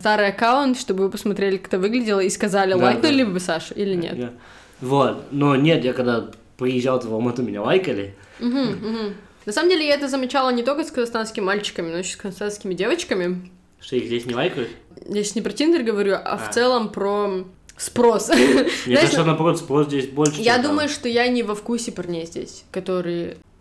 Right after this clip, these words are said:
Speaker 1: нравятся мне. Если я нравлюсь кому-то, кто мне не нравится, ну, это, наверное, не такой большой успех, да?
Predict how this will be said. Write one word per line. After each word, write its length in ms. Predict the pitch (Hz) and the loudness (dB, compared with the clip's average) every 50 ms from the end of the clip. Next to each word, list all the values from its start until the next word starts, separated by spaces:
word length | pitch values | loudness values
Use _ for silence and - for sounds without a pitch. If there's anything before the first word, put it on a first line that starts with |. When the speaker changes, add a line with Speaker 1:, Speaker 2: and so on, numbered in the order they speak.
| _ | _
Speaker 1:
нравятся 340 | - 185 196 190 175 180 - | -6 -4 -2 -2 -4 -4 -2
мне. 320 | 190 185 185 180 170 165 - - | -2 0 0 -2 -2 -6 -8 -6
Если 200 | - 220 220 240 | -6 0 2 2
я 40 | 226 | 2
нравлюсь 340 | 220 226 226 226 220 226 - - | 4 2 2 2 0 -2 -2 -2
кому-то, 240 | 233 220 214 220 | -2 -2 -2 -4
кто 100 | 220 - | -4 -4
мне 100 | 208 208 | -4 -2
не 120 | 202 202 208 | 0 0 2
нравится, 320 | 247 320 415 415 - 277 | 2 2 2 0 0 0
ну, 80 | 254 247 | -2 -2
это, 100 | 240 240 | 0 0
наверное, 240 | 233 220 220 214 214 214 | -2 -2 -2 -2 -2 -2
не 80 | 208 | -2
такой 160 | 214 208 214 202 | -2 -2 -2 -2
большой 240 | 196 190 - 208 | -4 -2 -2 -4
успех, 260 | 196 - - 190 170 170 | -4 -2 -4 -4 -2 -2
да? 200 | 175 190 240 | -4 -4 -4